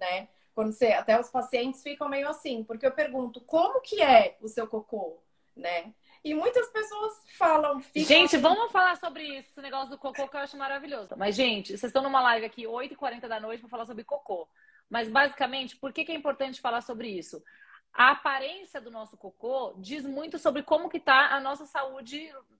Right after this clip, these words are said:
Speaker 2: ali, o funcionamento do nosso corpo. Então, vamos falar de cocô.
Speaker 1: Então, eu, eu costumo dizer assim, né? Quando, quando eu tô atendendo os pacientes, que eu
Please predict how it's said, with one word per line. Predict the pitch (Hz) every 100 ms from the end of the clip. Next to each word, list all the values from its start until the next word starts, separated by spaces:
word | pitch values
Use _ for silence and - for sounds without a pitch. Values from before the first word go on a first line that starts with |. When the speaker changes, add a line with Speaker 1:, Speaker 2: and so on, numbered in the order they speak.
| _
Speaker 2:
ali, | - 233 254
o |
funcionamento | 269 269 254 262 262
do | 269
nosso | 269 285
corpo. | - 262 185 - - _ _ _ _ _ _ _ _ _ _ _ _ _ _ -
Então, | 214 269 269
vamos | 262 269
falar | 294
de | 285
cocô. | - 294 320 247 - _ _ _ _ - _ _
Speaker 1:
Então, | 440 381 233 -
eu, | - 254 262
eu | 269
costumo | 269 311 - 311 285
dizer | 262 294
assim, | 330 - 214
né? | 190 196 202
Quando, | - 226 233 254
quando | - 220 214
eu | 226 233
tô | 226
atendendo | 208 220 202 190
os | -
pacientes, | 180 - 202 220 240
que |
eu | -